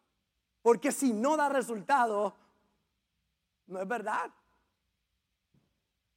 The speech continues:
La información es tan correcta como los resultados que da.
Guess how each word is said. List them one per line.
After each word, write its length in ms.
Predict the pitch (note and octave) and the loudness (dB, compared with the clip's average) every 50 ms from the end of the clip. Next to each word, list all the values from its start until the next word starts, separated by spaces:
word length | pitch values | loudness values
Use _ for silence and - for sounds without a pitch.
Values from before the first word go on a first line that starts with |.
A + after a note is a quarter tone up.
| _ _ _ _ _ _ _ _ _ _ _ _ _ _ _ _ _ _ _ _ _ _ - | _ _ _ _ _ _ _ _ _ _ _ _ _ _ _ _ _ _ _ _ _ _ -2
La 100 | G#3 A#3 | -2 -2
información 960 | A#3 D#3+ A3+ B3 A#3 A3 A3 G#3+ G#3 - B3 C#4 D4+ D4+ D#4 D#4+ E4 E4+ - - - - - _ _ | 0 0 0 0 0 0 -2 -2 -2 0 2 4 4 4 4 2 -2 -2 -6 -10 -18 -20 -20 _ _
es 220 | - B3 G#3+ - - | 2 2 2 2 2
tan 320 | C#4 C4 B3 A3+ F3+ - | 0 0 0 -2 -2 0
correcta 880 | - B3+ G#3 G3 G#3 B3+ C#4+ D#4 D#4+ - - - - D#4 D4 C#4+ - - | 0 0 2 2 2 4 4 4 4 2 -2 -6 -4 -2 -2 -2 -4 -4
como 300 | - C4+ B3 A3+ G#3+ A3 | -2 -2 0 0 -2 -2
los 160 | A3 A3 G#3+ G#3 | -4 -4 -4 -4
resultados 840 | G3+ G#3+ G3 - G#3+ G#3 F#3 - _ _ - B3 A#3 B3 A#3+ G3 - _ | -4 -6 -8 -8 -8 -10 -10 -12 _ _ -6 -6 -4 -4 -6 -6 -8 _
que 120 | - G3 E3 | -10 -8 -8
da. 240 | D#3+ E3 D#3 C#3+ | -8 -10 -10 -12